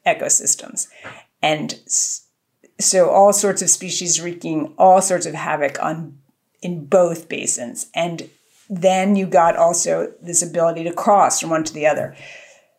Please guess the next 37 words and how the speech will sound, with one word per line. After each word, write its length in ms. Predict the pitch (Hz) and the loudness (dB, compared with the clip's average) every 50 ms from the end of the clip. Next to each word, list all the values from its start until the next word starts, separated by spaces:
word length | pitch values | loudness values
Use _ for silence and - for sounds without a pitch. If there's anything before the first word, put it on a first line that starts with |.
| _ _ - | _ _ -2
So 520 | - - - 226 220 214 202 214 - - - _ _ _ - | 0 4 6 6 6 6 6 4 2 -2 -10 _ _ _ 4
around 260 | 214 214 220 208 202 | 6 6 6 6 4
the 80 | 208 | 2
turn 240 | 196 - 185 226 196 | 0 2 2 2 2
of 60 | 190 | 2
the 80 | 180 180 | 2 0
twentieth 420 | - - - 294 277 285 269 262 | -2 0 2 4 6 6 6 4
century, 400 | 262 - 190 196 196 - 185 175 | 4 2 2 2 2 0 0 0
it 140 | 165 - - | -2 -2 -4
was 160 | - 180 - | -4 -4 -2
decided, 560 | 175 - - - 165 160 160 160 156 151 156 - | 0 0 2 4 4 4 4 2 0 -2 -2 0
uh-oh, 680 | - - 202 - - - 180 170 160 156 147 147 147 - | 2 4 4 4 4 4 6 6 6 6 4 0 -2 -4
you 120 | 165 175 | -4 -4
know, 160 | 165 151 143 | -4 -4 0
this 160 | 165 208 233 | 2 2 2
is 80 | 226 226 | 4 2
a 60 | 240 | 2
bad 260 | 180 185 170 170 160 | 4 4 4 4 4
idea. 580 | 156 156 151 151 156 156 156 156 151 151 - - - - _ _ _ _ _ _ | 4 2 2 0 0 2 2 2 2 0 -2 -8 -20 -20 _ _ _ _ _ _
So 300 | - - - 208 190 170 | 0 2 6 6 6 6
after 380 | - - 190 196 196 202 208 | 6 4 2 2 2 2 0
having 340 | 180 202 190 170 175 170 165 | 2 2 0 0 0 -2 -4
reversed 580 | 160 165 160 143 160 180 196 202 208 220 - - | -6 -8 -8 -4 0 4 4 4 4 4 2 -2
the 80 | 135 | -2
Chicago 460 | - - - 147 - 156 156 156 151 | -4 -4 -4 -6 -6 -4 -4 -4 -4
River, 480 | 147 147 147 143 147 147 135 - - _ _ _ _ - | -6 -8 -8 -6 -6 -6 -8 -8 -12 _ _ _ _ -8
now 380 | 190 185 185 180 180 175 180 | -4 0 0 2 4 4 4
part 260 | 180 - - 185 175 | 2 2 0 -2 -2
of 120 | 175 156 156 | -2 -4 -6
the 80 | 156 | -8
river 320 | 156 160 160 160 160 - - | -8 -6 -6 -6 -6 -8 -8
is 180 | - 170 160 | -4 -4 -4
electrified 1120 | 160 151 160 160 175 202 247 233 - - 175 - - - - - - - - 82 - - - _ _ _ _ - | -4 -4 -2 0 2 2 2 2 -2 -8 -10 -10 -10 -10 -10 -8 -8 -6 -6 -6 -8 -10 -14 _ _ _ _ -14
to 80 | - | -12
try 300 | 156 - - 214 175 170 | -10 -4 0 2 2 2
to 120 | 160 156 160 | 2 -2 -6
keep 480 | - - - 220 214 214 208 214 - | -8 -6 -2 0 0 0 0 -2 -8